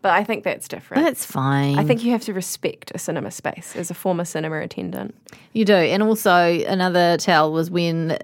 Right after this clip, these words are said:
Speaker 2: they find out that the families have watched the commitment ceremonies, Melissa's face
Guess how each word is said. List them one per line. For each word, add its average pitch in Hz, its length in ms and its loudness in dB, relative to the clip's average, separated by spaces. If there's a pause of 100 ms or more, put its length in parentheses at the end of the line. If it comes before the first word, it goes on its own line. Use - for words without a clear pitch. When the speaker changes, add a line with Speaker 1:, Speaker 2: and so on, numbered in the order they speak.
Speaker 2:
they 151 420 2
find 156 420 2
out 147 300 4
that 151 180 2
the - 80 -12
families 143 460 0
have 156 120 -4
watched 139 220 -2
the - 80 -8
commitment 143 380 -4
ceremonies, 135 600 -4
Melissa's 151 400 -2
face 160 840 0